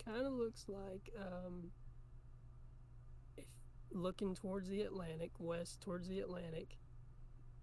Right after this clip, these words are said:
it looks almost as if there was a lot of water there a very long time ago.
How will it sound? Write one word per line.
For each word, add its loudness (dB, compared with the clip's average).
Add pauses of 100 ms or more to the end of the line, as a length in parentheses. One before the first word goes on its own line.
(640)
it 8
looks 6
almost 6
as 0
if 2
there 6
was 2
a 2
lot 2
of 6
water 4
there -2 (640)
a 2
very 4
long 2
time 0
ago. -2